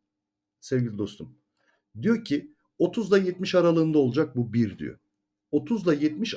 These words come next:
aralığında olması yetmiyor. Elliden büyük olursa çok daha iyi olur diyor. Neden? Alım yönlü işlemlerin arttığını bileyim ben diyor. Yetmişin üzeri de çok alındığını, hissenin şiştiğini, artık bir kar realizasyonu gerçekleşebilir diyor.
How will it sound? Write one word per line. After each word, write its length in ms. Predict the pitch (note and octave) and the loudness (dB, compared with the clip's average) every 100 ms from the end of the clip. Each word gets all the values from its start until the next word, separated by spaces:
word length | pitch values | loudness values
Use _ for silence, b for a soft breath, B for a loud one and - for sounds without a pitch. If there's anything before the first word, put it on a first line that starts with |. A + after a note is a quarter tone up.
| C#3 | -2
aralığında 520 | C#3 D3+ D#3 D3+ D3+ | 2 2 0 -2 -2
olması 1000 | - B2+ D3+ D3 D3+ D3+ - G3 A3 - - | -2 0 2 2 -2 -4 0 0 0 -4 -16
yetmiyor. 680 | G2+ B2 G3+ G3+ B2+ A2 - _ _ _ _ - | -4 0 0 0 -4 -4 -8 _ _ _ _ 0
Elliden 480 | F#3+ A3+ D#3+ C3+ A#2 | 2 2 0 0 2
büyük 240 | F#3+ A#3+ | 2 2
olursa 300 | G3 E3 B2+ | 0 -4 -4
çok 260 | - D3 - | -6 -8 -4
daha 200 | B2 - | -2 0
iyi 220 | B2+ C3 | 0 2
olur 260 | A#2 G#2 E2+ | 2 0 -2
diyor. 140 | G2+ | -4
Neden? 400 | D3+ F3 C#3+ F3 - | 0 -2 -2 -6 -2
Alım 320 | C#3 F#3+ F#3 | 2 2 2
yönlü 280 | C3+ A2 A2+ | 2 0 -2
işlemlerin 560 | - - D3+ D#3 G#3 - | -6 -4 -4 -4 -6 -2
arttığını 600 | B2 B2+ - C3+ C#3 C#3 | -2 -2 -2 0 2 2
bileyim 380 | G#2+ A2 F#2+ E2+ | 2 0 -2 -4
ben 260 | D2 C2+ | -8 -10
diyor. 120 | A#1+ - _ b b b b b b b | -16 -18 _ b b b b b b b
Yetmişin 600 | A2+ F#3+ A3 B3 B3 G3+ | 0 2 2 0 2 0
üzeri 420 | C3+ C3+ G3+ B3 | 0 2 2 2
de 220 | F3 A3+ _ _ - | 0 -4 _ _ -4
çok 220 | - A#3+ | 0 2
alındığını, 560 | F3+ E3+ C#3+ A#2+ A#2+ D#3+ | 4 4 2 0 -2 -6
hissenin 440 | F#3+ - G3 G3 | -10 -6 -2 0
şiştiğini, 540 | - - G3 B2+ B2+ | -2 -6 -6 -4 -4
artık 400 | B2+ - - - | -4 -8 -10 -12
bir 80 | - _ _ _ _ - | -20 _ _ _ _ -4
kar 300 | F3 F#3+ E3+ | -2 0 -2
realizasyonu 840 | B2 D3 D#3 D3+ D#3 D#3 - E3 F#3 | 0 2 2 2 2 -2 -2 -4 2
gerçekleşebilir 1300 | D#3+ D3+ - D3+ D3+ - F#3+ B2+ G#2+ C#3+ D3+ B2 | 2 2 0 -2 -2 -2 -2 -2 -2 6 6 6
diyor. 220 | - C#3+ | -2 -10